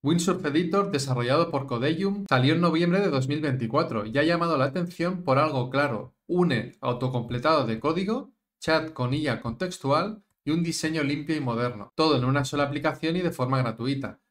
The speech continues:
También lo compararemos brevemente con Cursor, otro editor con inteligencia artificial, que está ganando popularidad y que, como Windsurf, usa modelos como G P T para ayudarte a programar más rápido y mejor. Así que si te interesa ver lo que la I A te puede ofrecer con este editor,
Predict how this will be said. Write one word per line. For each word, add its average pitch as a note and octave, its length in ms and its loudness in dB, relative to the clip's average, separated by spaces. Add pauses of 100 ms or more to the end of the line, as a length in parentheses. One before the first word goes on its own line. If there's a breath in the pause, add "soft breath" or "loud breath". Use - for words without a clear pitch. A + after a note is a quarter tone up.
(120)
También D#3+ 280 4
lo F#3+ 80 2
compararemos E3+ 560 2
brevemente D3 480 0
con B2 240 -2
Cursor, D#3 560 -2
otro D3 260 -2
editor D#3+ 540 0
con C3 160 2
inteligencia B2 580 -2
artificial, C3 800 -2
que C3+ 80 -2
está C3+ 160 2
ganando E3+ 380 2
popularidad E3+ 760 0
y D#3 140 -2
que, C3 220 2
como A#2 220 -2
Windsurf, F3 640 -2 (180)
usa D3 240 -2
modelos D3 400 2
como A#2+ 200 -4
G E3 160 -4
P D#3+ 100 -4
T C#3 200 -4
para C#3 240 0
ayudarte C3 400 2
a C3+ 60 -6
programar A#2+ 380 -2
más B2+ 180 0
rápido C3 320 -2
y C3 40 -2
mejor. A2+ 440 -4 (160 loud breath)
Así C#3 260 0
que C3+ 80 0
si C3 140 -2
te C3+ 100 2
interesa C3 460 2
ver E3 180 2
lo B2+ 160 2
que B2+ 80 2
la A#2+ 200 0
I E3 120 2
A E3+ 80 0
te D#3+ 80 -2
puede C#3+ 180 0
ofrecer C3 440 -4
con A#2+ 180 -4
este D#3 220 -4
editor, C#3 500 -2